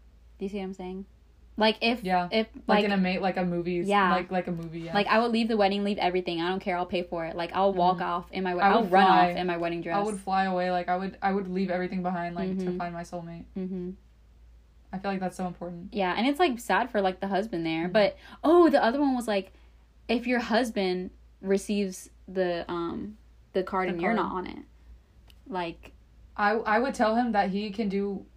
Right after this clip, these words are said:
Speaker 2: well, I don't know if I would be able to be with him either. Because th-, I
Speaker 1: Well,
Speaker 2: would
Speaker 1: yeah,
Speaker 2: just
Speaker 1: you
Speaker 2: be
Speaker 1: can't be
Speaker 2: thinking
Speaker 1: with him
Speaker 2: about that.
Speaker 1: knowing,
Speaker 2: Mm-hmm.
Speaker 1: you know? Like, I wouldn't be with him knowing. Like, I would feel sad
Speaker 2: Yeah.
Speaker 1: if,
Speaker 2: And
Speaker 1: like,
Speaker 2: I would
Speaker 1: he
Speaker 2: tell
Speaker 1: knew
Speaker 2: him,
Speaker 1: there was
Speaker 2: like,
Speaker 1: someone else.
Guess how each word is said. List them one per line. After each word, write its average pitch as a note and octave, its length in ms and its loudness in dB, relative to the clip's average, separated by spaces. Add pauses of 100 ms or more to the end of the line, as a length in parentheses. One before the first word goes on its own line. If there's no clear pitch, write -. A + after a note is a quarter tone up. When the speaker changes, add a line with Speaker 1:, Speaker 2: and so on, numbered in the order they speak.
(540)
Speaker 2:
well, G3 140 0
I G3+ 100 4
don't A3 120 2
know G3+ 80 0
if F#3+ 100 -2
I F#3 60 0
would F3 80 -2
be F3+ 60 -4
able F3 120 -4
to F3 60 -4
be F3+ 120 -2
with F3 140 -4
him F3 120 -6
either. E3+ 280 -6 (720)
Because G3+ 340 -2 (380)
th-, - 120 -20 (180)
I - 60 2
Speaker 1:
Well, A3 120 8
Speaker 2:
would A3 100 2
Speaker 1:
yeah, G#3 140 8
Speaker 2:
just F#3 120 4
Speaker 1:
you C4+ 60 4
Speaker 2:
be G#3 60 -2
Speaker 1:
can't F#3 140 6
be A3+ 100 2
Speaker 2:
thinking A3+ 60 2
Speaker 1:
with G#3+ 100 4
him F#3 120 2
Speaker 2:
about F#3 80 2
that. F#3 220 4
Speaker 1:
knowing, - 280 -8 (340)
Speaker 2:
Mm-hmm. F3 320 -8
Speaker 1:
you F3+ 80 -4
know? F3+ 300 -6 (280)
Like, F#3+ 240 -2 (1000)
I G#3 100 4
wouldn't C#4 160 4
be B3+ 100 0
with A3 160 2
him G#3+ 160 0
knowing. F3+ 540 -4
Like, - 300 -10
I F3+ 80 2
would A3+ 160 0
feel G3 120 2
sad F#3 360 -4
Speaker 2:
Yeah. E3+ 180 -10 (260)
Speaker 1:
if, G3+ 200 0
Speaker 2:
And G#3+ 100 4
Speaker 1:
like, A3 100 4
Speaker 2:
I A3+ 40 4
would B3+ 120 4
Speaker 1:
he A#3+ 60 6
Speaker 2:
tell A3 100 8
Speaker 1:
knew G#3+ 60 6
Speaker 2:
him, G3+ 60 4
Speaker 1:
there F#3+ 100 2
was F#3+ 80 4
Speaker 2:
like, F#3+ 80 2
Speaker 1:
someone F3+ 200 0
else. F3 300 -6